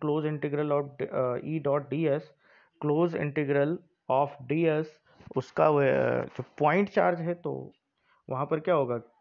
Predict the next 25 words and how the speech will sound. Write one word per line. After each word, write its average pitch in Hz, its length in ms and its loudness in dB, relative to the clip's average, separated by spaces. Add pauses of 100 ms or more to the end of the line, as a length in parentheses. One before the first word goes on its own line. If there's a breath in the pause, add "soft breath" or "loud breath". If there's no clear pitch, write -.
(960)
ठीक 139 200 -6
है? 233 80 -2
तो 120 680 -8 (1000)
इसकी - 320 -6
बात 160 280 0
करें 160 200 0
हम 170 260 -8 (600)
तो 123 80 -8
यहाँ 123 240 -4
पर 160 200 0
E 202 480 -6
की 196 120 -2
वैल्यू 170 640 0
और 147 460 4
डीएस 165 500 -2
की 170 180 -4
वैल्यू, 143 400 -2
ये 147 220 -4
दोनों 143 440 -6 (440 soft breath)
वैल्यू 139 300 0
हमको 143 320 -4
पुट 160 240 -6
करनी 170 280 -2
पड़ेगी 165 440 -6
तो 156 280 -10